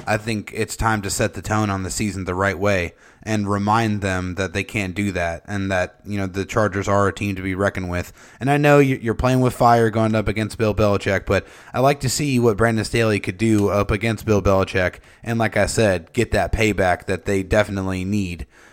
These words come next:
to get on the Patriots. The Patriots whooped them, and they need to get that receipt. And as far as a song to, to get out the tunnel with,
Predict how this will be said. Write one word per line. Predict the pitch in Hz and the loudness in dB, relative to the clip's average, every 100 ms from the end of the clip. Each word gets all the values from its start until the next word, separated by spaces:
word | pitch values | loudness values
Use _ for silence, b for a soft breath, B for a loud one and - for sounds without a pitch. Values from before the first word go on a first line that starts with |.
| b | b
to | - | -2
get | 107 104 | 0 2
on | 98 | 0
the | 90 | 0
Patriots. | 110 98 85 82 - | 0 0 -2 -6 -2
The | |
Patriots | 101 120 117 107 | 0 2 2 0
whooped | 98 123 117 | 2 0 2
them, | 127 127 | -2 -2
and | 95 95 | -4 -2
they | 104 | -2
need | 101 92 | -2 -4
to | |
get | 92 98 | -4 -2
that | 95 | -2
receipt. | 90 - 104 85 - | -2 -6 -6 -8 -4
And | 107 | -2
as | 104 | 0
far | 160 151 | 6 6
as | 117 | 6
a | 98 | 2
song | - 135 147 147 143 B B | 0 4 4 2 -2 B B
to, | - 117 104 | 0 0 0
to | 90 | -2
get | 104 127 | 0 2
out | 120 | 2
the | - | 0
tunnel | 139 147 147 | 0 2 4
with, | 151 147 - | 4 2 -6